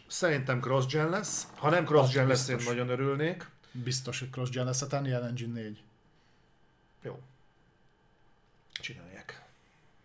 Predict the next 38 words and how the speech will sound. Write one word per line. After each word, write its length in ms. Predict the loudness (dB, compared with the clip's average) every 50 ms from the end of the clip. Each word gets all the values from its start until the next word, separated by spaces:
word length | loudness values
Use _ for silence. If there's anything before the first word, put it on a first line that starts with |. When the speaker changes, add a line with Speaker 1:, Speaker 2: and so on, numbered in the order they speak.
| _ _
Speaker 1:
Nem. 520 | -10 -8 -4 -2 -2 -2 -2 -4 -8 -12 -16 -20 -20 -20 -20 -20 -8
Szóval 320 | 0 4 6 8 8 8
annyi 180 | 8 8 6 6
van, 140 | 4 4
hogy 180 | 4 2 0 -2 -4
május 420 | -2 2 2 4 4 2 2 0 0
négy. 140 | -2 -2 4
Fogunk 260 | 4 4 6 6 4
addig 160 | 4 4 4 2
még 120 | 2 2
beszélni 360 | 2 0 0 0 0 0 2
róla, 160 | 2 4 2
szerintem 280 | 2 2 0 0 -2 -2
fog 180 | -2 -2 -2 -2
még 100 | -4 -6
szivárogni, 540 | -6 -6 -4 -2 0 0 2 0 -2 -2 -2
meg 120 | -4 -4
fogunk 220 | -2 -2 -2 -2 0
hallani 320 | 0 0 0 0 -2 -2
róla 220 | -2 -2 0 0
a 40 | 0
részleteket. 640 | 0 -2 -2 -4 -4 -4 -4 -2 -2 -2 -4 -4 -8 -16 -20 -20 -20 -20 -20 -10 -2
Innen-onnan, 760 | 0 0 2 2 2 2 2 0 2 2 2 2 2 0 -4 -8 -12 -18 -20 -18 _
de, 600 | -8 -2 2 4 4 6 4 4 2 0 -6 -12 _ _ _ _ _ _ _
de 200 | -8 -4 -2 0
Jedi 480 | 2 2 0 0 2 2 2 2 2 0
Fallen 260 | -2 -4 -4 -4 -4 -4
Order 340 | -4 -4 -4 -4 -6 -2
kettő, 520 | 0 0 0 0 -2 -2 0 0 0 0 0 -2
akármilyen 540 | -4 -2 0 0 0 0 0 -4 -4 -4
néven 300 | -2 -2 -2 -2 -2 -2
is, 180 | -2 -2 -4 -2
de 380 | 0 0 0 0 -2 -8 -16 _ _ _ _ _ _
jön, 320 | -2 0 0 0 0 -4 -12 -18 -20 -20 _
és 100 | -6 -6
elvileg 260 | -4 -4 -4 -6 -8
idén 220 | -10 -12 -12 -12 -14
jön. 120 | -14